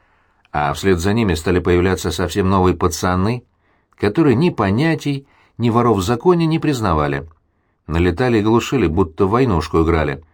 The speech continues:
только настоящими стволами. Вот тогда Савва и стал отрабатывать первые схемы, где экономический интерес одних смыкался с желанием других жить, просто жить. Охранять этих барыг,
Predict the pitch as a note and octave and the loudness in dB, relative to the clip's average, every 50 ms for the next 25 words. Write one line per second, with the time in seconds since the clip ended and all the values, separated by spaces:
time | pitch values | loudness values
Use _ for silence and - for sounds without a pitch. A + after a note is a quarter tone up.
0 | _ _ _ - F2 D2+ D#2 E2+ D#2+ D#2+ - D2 F2 F2+ E2+ - A2 G#2 F#2 D#2 | _ _ _ -6 -6 -4 -2 -2 -4 -4 -4 -4 -4 -4 -4 -2 -2 0 0 0
1 | C2 - - D2+ D#2 D2+ D#2 - F#2+ G#2 F#2+ E2 C#2+ C#2 C#2 C#2 - - _ _ | -2 -4 -8 -8 -6 -6 -6 -2 -2 0 0 0 -2 -4 -6 -10 -12 -18 _ _
2 | _ _ _ _ _ _ _ _ _ _ _ _ _ _ _ _ _ _ _ _ | _ _ _ _ _ _ _ _ _ _ _ _ _ _ _ _ _ _ _ _
3 | _ _ _ _ _ _ _ _ _ _ _ _ _ - F2 A#2 C3+ C3+ - E3 | _ _ _ _ _ _ _ _ _ _ _ _ _ -2 0 0 0 0 0 -4
4 | D#3+ D#3 D#3+ E3+ D#3+ - F3+ E3+ D#3 D#3+ D#3+ - - C#3 C3 A#2+ G#2+ F#2 F2 G2 | -2 0 0 -2 -2 0 -2 0 2 2 0 0 0 -2 0 2 2 0 0 0
5 | A2 A2+ A2+ D3 C#3+ - C#3 A#2+ G#2 - - B2+ C3+ C3+ B2+ C3 A2+ - - - | -2 -2 0 0 -2 0 0 0 0 0 2 0 2 2 4 2 0 0 -2 -6
6 | G2 F#2 E2+ E2+ G2+ B2 B2 - _ _ _ _ _ _ _ _ - C#2+ C#2 E2+ | -2 0 0 0 0 -2 -4 -10 _ _ _ _ _ _ _ _ -14 -8 -2 -2
7 | F2 E2 - F2+ F#2 F2+ F#2 G2 F2 - F#2+ - - G2 F#2 E2 E2+ G2 F#2 F2 | -2 0 0 -2 -2 0 0 -2 -2 -4 -8 -8 -4 -4 -4 -2 0 0 0 0
8 | - A2 G2 G2 G#2 A#2+ C3 - - _ _ _ _ _ _ _ - - - E2+ | 0 0 -2 -2 -2 -2 -4 -4 -6 _ _ _ _ _ _ _ -18 -10 -4 -4
9 | E2+ D#2+ - F#2+ F2 - F#2+ E2 D2+ E2+ F#2+ F#2+ F#2 F2+ F#2 F2+ F2+ F2 F#2 G2 | -4 -2 0 -2 0 0 -2 -2 -2 0 0 0 0 0 0 0 0 0 0 -2
10 | F#2+ G#2 G2+ F2 - - _ - C3 D3+ C#3+ F#2 C2+ - - _ _ _ _ _ | 0 -2 -4 -4 -6 -14 _ -10 -6 -4 -2 -4 -4 -6 -10 _ _ _ _ _
11 | _ _ _ _ - D#2+ D2+ D2 D2 - - G2+ G#2 A#2+ E3 D#3+ F#2 D#2+ - _ | _ _ _ _ -6 -2 -2 -2 -2 -4 -4 -4 -4 -2 0 -2 -4 -4 -10 _
12 | _ _ _ _ _ _ _ _ _ _ _ _ _ _ _ _ - - F#2+ F2+ | _ _ _ _ _ _ _ _ _ _ _ _ _ _ _ _ -4 -4 -4 -2
13 | - C#3 C3+ C#3+ D3 C3+ G#2+ - A#2 - B2 A2 G#2+ G#2 A#2+ C3+ D3+ E3+ D#3 C#3 | 0 -2 0 0 0 0 0 0 -2 0 0 -2 -2 0 0 2 2 2 0 0
14 | - - | -4 -20